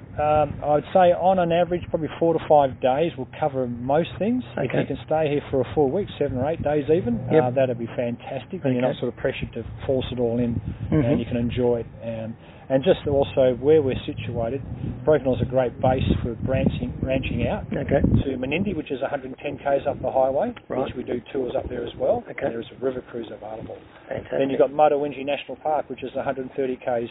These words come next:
Speaker 1: uh, north of here.
Speaker 2: Okay.
Speaker 1: Uh, again, it's, it's, you know, you can do that in a day or half a day, depending what you wanna do.
Speaker 2: Fantastic.
Speaker 1: Um, not too far from here is the Flinders Ranges.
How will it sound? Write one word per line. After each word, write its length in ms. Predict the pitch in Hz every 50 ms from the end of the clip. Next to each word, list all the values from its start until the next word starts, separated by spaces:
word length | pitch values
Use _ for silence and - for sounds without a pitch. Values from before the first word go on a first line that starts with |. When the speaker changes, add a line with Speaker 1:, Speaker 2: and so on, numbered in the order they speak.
| - -
Speaker 1:
uh, 100 | 113 113
north 280 | 120 123 120 110 - -
of 100 | 110 -
here. 240 | - 117 107 104 - - - -
Speaker 2:
Okay. 280 | 147 143 - - 110 113 - - 117
Speaker 1:
Uh, 60 | 117
again, 240 | 120 135 131 117 113
it's, 80 | - -
it's, 180 | 131 120 113 - - 127
you 60 | 120
know, 80 | 110
you 80 | 117 120
can 80 | 123 120
do 120 | 127 120
that 80 | 120 120
in 100 | 117 113
a 60 | 110
day 220 | - 123 123 123
or 80 | 113 104
half 180 | 113 123 123 - -
a 40 |
day, 280 | - 117 117 117 113 110 - - - - - - -
depending 220 | - - 117 110 110
what 100 | 110 -
you 60 | 107
wanna 140 | 107 107 107
do. 180 | - 120 113 107 - - -
Speaker 2:
Fantastic. 520 | 127 117 117 - 143 143 - - 123 - 127
Speaker 1:
Um, 300 | 127 131 127 127 127 143
not 160 | 151 - - -
too 80 | 160 139 - -
far 180 | 151 147 139
from 140 | - 147 135
here 120 | 135 139
is 80 | 143 135 -
the 60 | 135 - -
Flinders 260 | 156 151 151 151 147 143
Ranges. 420 | 160 175 180 170 151 120 107 113